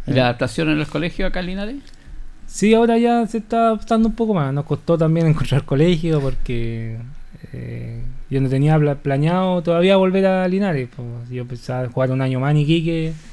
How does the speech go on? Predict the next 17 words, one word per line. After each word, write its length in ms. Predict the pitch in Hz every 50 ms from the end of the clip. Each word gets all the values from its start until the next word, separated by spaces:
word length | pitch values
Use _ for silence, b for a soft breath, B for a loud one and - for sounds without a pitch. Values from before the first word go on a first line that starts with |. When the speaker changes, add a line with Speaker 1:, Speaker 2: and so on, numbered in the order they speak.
| B B B B B -
Speaker 2:
este 240 | 147 131 - - 156
año 300 | 165 180 185 185 185 180
y 40 | 170
poder 300 | 156 160 165 165 160 156
retirarme 540 | 156 156 147 151 165 175 185 185 180 175 160
y 60 | 160
ahí 120 | 165 165
ya 140 | 165 170 165
poner, 260 | 160 160 160 165 160 156 156 - - -
poder 180 | - - 147 151
planificar 440 | 156 139 143 143 139 - 139 139 147 147
un 60 | 135
poco 200 | - 143 135 147
más, 120 | 165 175 175
pero 140 | - 160 135
fue 140 | - - 135
todo 420 | 131 143 147 147 147 143 135 135